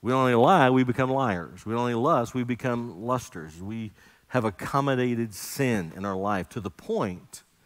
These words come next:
that what has happened to us is we will always struggle with sin. Listen to me, always. It's always gonna be part of your life till you die and go home to be with Jesus. But you must never accommodate sin.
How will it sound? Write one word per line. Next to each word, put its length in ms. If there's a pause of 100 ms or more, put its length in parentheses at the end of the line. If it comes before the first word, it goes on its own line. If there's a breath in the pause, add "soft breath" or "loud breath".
(720 soft breath)
that 120
what 160
has 140
happened 360
to 160
us 120
is 120
we 120
will 100
always 480
struggle 380
with 140
sin. 440
Listen 320
to 140
me, 280
always. 600
It's 140
always 200
gonna 140
be 80
part 180
of 60
your 80
life 160
till 100
you 120
die 180
and 80
go 60
home 100
to 60
be 80
with 120
Jesus. 320 (380 loud breath)
But 180
you 220
must 300
never 340
accommodate 920
sin. 300